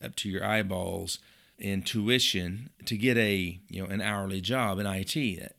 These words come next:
that's just doesn't make good sense at all. Wait till you get in the industry and get some experience and then start working on that degree. Now, if you have a scholarship, if you already have your college paid for and you're taking that, great, more power to you. But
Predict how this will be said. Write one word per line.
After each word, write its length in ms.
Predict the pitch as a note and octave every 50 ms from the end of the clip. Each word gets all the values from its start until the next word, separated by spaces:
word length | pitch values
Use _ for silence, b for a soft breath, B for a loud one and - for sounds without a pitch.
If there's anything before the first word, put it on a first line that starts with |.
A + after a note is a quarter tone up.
| _
that's 320 | - G2+ G2 - - - -
just 360 | - - G2+ A2 A2 - -
doesn't 220 | A#2+ G2+ G#2+ G2
make 200 | G2 G2+ G2+ G#2
good 180 | G#2 G#2+ G#2 G2
sense 520 | - - - G#3+ F#3 C3 G#2 - - - B2+
at 80 | C3+
all. 280 | F3 G3+ F3+ B2+ - G2+ G#2+
Wait 180 | D3+ F#3 F#3+
till 120 | - E3+ C#3+
you 140 | B2 A#2+
get 200 | A#2 C3+ D#3 - -
in 280 | - F#3+ A3+ A#3 A3+ F#3+
the 160 | D3+ C3 A#2+
industry 520 | A2+ G#2 G2 F#2 - - - - B2 A#2+ B B B B B B B B B B
and 60 | -
get 100 | A2 C#3+
some 140 | - - B2
experience 920 | A#2 - - - - - E3+ F#3+ G3 D#3+ C3 A#2+ A#2+ A#2 A2+ A#2 - - - - -
and 160 | C3+ C3 C#3
then 160 | F3 A3 A3
start 300 | G3 - - C3 - -
working 300 | G#2 G#2 G2 - - F#2+
on 100 | F#2 F#2
that 120 | F2+ E2 -
degree. 500 | - F2+ F#2 F#2 F#2 F2 E2+ D#2+ - - _ _ _ -
Now, 120 | - A2
if 100 | G#2+ -
you 140 | B2 A#2+ A2+
have 140 | C3+ D3+ E3
a 60 | E3+
scholarship, 680 | D#3+ - - D#3 D3+ D#3 D#3 D#3 D3+ - - D3+ D3+ D3+
if 140 | A#2+ G#2 F#2+
you 80 | A#2 B2+
already 180 | C3+ C3+ C3
have 160 | C#3+ C#3 C3
your 120 | C3 C3 - - - - - - - -
college 420 | - D3+ - D3+ C3 B2+ - -
paid 240 | - C3+ C3 C3 B2
for 380 | - - C#3+ C3+ C3 C3 B2+ A#2+ - B B B B B B B B B B B B B B
and 260 | - G#2 G2+ G2+ G2+
you're 100 | G2+ A2
taking 340 | A2 - C#3 B2+ B2 - C3
that, 280 | B2+ B2+ A#2+ - - A#2
great, 420 | G#2 B2+ C3 C3 C#3 C#3 - - _ _ _ _ _ -
more 160 | A2+ B2+ B2
power 300 | - B2+ B2+ A#2+ A#2+ A#2+
to 180 | A#2 - D3 B2
you. 220 | B2 B2 B2 A#2+
But 260 | G#2+ A#2+ A#2+ - -